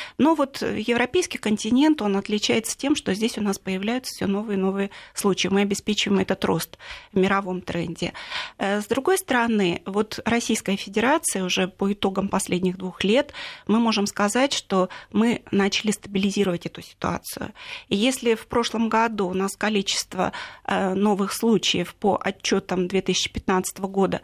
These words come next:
составляло сто тысяч,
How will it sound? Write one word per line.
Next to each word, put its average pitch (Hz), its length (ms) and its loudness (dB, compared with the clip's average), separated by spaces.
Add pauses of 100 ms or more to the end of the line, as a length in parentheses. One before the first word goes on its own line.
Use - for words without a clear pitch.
(280)
составляло 196 680 2 (280)
сто 185 300 0
тысяч, - 580 0